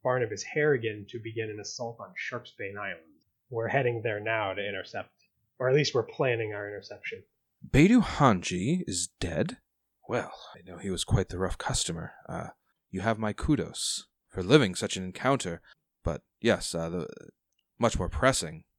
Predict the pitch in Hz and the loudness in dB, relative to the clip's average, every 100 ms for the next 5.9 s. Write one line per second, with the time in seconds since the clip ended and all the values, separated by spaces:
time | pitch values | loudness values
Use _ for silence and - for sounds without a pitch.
0 | _ _ - - 90 85 82 80 98 87 | _ _ -10 -8 -8 -8 -8 -2 -2 -2
1 | - - 117 98 85 - _ - - 98 | -6 -2 0 0 -4 -10 _ -18 -10 -8
2 | - 123 104 95 107 92 98 92 92 90 | 0 2 2 -2 -4 -2 -2 0 -2 -4
3 | 87 - - 104 98 95 90 - _ _ | -6 -6 -2 2 2 2 -2 -8 _ _
4 | _ _ 101 101 92 - - 107 - - | _ _ -6 -2 -2 -2 -2 -2 -2 -4
5 | - - - 90 82 - 87 82 | -6 -8 -8 -8 -8 -10 -10 -10